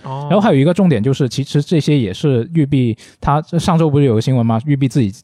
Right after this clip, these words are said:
Speaker 2: 家的开发者也搞不懂公司加这个究竟有什么意义。
Speaker 1: 对，对，对。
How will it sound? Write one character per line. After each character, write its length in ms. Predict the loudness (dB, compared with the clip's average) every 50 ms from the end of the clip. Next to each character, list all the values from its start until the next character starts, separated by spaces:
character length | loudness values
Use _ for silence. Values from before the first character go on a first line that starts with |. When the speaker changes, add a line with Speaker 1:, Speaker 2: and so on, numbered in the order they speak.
| _ _ _ -4
Speaker 2:
家 180 | -2 -2 0
的 80 | 0 -2
开 180 | -4 -4 -2 0
发 120 | 0 0
者 160 | 0 -2 -4
也 240 | -4 -4 -4 -4 -4
搞 120 | -4 -6 -2
不 100 | -2 -2
懂 120 | -2 -2
公 160 | -2 -2 -2
司 200 | 0 0 0 -2
加 180 | 0 0 -2 0
这 100 | 0 0
个 80 | 0 0
究 140 | 0 0
竟 100 | 0 2 2
有 100 | 2 2
什 100 | 0 0
么 80 | 0
意 80 | 0 0
义。 20 |
Speaker 1:
对， 160 | 2 0 0 0
对， 200 | -2 -6 -8 -8
对。 180 | -8 -10 -10